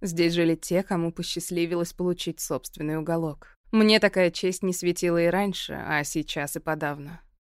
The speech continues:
Моим домом могло стать имение Тира, но не станет. Комнатка, несмотря на малый размер, оказалась вполне уютной. На деревянном письменном столе меня ждал поднос с едой,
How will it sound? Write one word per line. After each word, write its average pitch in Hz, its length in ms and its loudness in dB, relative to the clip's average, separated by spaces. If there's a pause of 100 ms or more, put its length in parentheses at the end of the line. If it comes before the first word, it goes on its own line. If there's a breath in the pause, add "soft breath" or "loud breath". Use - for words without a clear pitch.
(120)
Моим 185 380 6
домом 196 300 6
могло 170 300 2
стать 175 300 -4
имение 170 380 2
Тира, 196 520 -4 (200)
но 196 180 2
не 190 140 4
станет. 151 440 -8 (720)
Комнатка, 208 540 4
несмотря 175 500 0
на 165 140 2
малый 165 240 2
размер, 170 560 -2
оказалась 202 560 2
вполне 190 440 0
уютной. 170 680 -2 (680)
На 233 140 6
деревянном 180 680 6
письменном 165 480 -2
столе 175 420 -2
меня 175 300 2
ждал 185 240 0
поднос 175 400 -2
с - 80 -8
едой, 170 560 -4